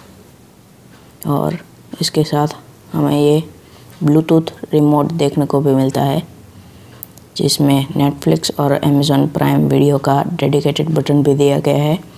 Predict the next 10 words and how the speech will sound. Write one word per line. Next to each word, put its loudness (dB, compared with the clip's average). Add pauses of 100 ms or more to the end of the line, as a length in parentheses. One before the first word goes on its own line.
(360)
Google 2
Assistant 0
का 0
भी 2
button 2
दिया 2
गया 0
है, 0 (1120)
और 0
ये 2